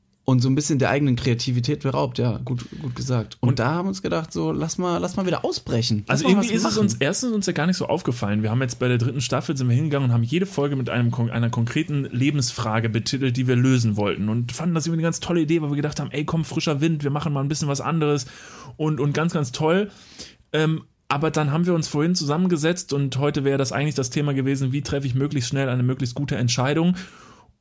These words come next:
Speaker 2: Und straight zu diesem Thema sind wir irgendwie zum Entschluss gekommen, haben uns angeguckt und haben gesagt, sag mal, fühlt sich eigentlich die neue Staffel für dich so richtig an? Ist das irgendwie alles cool? Und dann hat sich sehr schnell rausgestellt, dass wir beide irgendwie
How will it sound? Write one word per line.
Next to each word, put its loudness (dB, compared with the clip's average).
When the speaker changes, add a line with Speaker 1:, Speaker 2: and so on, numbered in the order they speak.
Speaker 2:
Und 2
straight 0
zu 0
diesem 2
Thema 2
sind -2
wir 4
irgendwie 0
zum -2
Entschluss -2
gekommen, 0
haben -2
uns -2
angeguckt 0
und 0
haben -2
gesagt, -2
sag -2
mal, 0
fühlt -2
sich -4
eigentlich 0
die 0
neue 0
Staffel -2
für -4
dich -4
so -2
richtig -6
an? 0
Ist -2
das -2
irgendwie 2
alles -2
cool? 0
Und -2
dann -2
hat 0
sich -2
sehr 2
schnell 0
rausgestellt, 0
dass -2
wir 0
beide 2
irgendwie 2